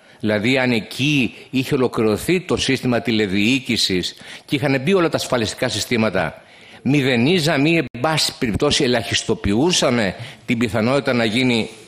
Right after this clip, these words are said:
το έγκλημα; Να σ-, ε, αν επιτρέπετε, για να, μέσα στο χρόνο μου, να σας κάνω και άλλη ερώτηση. Αυτό το έργο, το συγκεκριμένο,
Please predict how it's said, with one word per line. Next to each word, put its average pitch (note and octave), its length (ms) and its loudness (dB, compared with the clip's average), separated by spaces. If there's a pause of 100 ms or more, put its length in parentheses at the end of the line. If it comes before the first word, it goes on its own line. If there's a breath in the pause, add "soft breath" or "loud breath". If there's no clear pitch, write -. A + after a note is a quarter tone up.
(180)
το A2+ 100 0
έγκλημα; B2 800 0 (640 loud breath)
Να A#2 100 0
σ-, - 200 -2
ε, A#2 240 0
αν C3+ 160 0
επιτρέπετε, C#3+ 540 0
για B2 120 2
να, A#2 100 0 (100)
μέσα C3 160 0
στο B2 180 -2
χρόνο B2+ 260 0
μου, C#3 60 2
να A#2+ 80 0
σας - 120 -4
κάνω C3+ 180 0
και B2+ 160 -2
άλλη B2+ 160 2
ερώτηση. G2 640 -2 (1400 loud breath)
Αυτό B2+ 500 0
το C3+ 220 0
έργο, G#2 380 2
το G#2+ 140 -2
συγκεκριμένο, G#2 880 0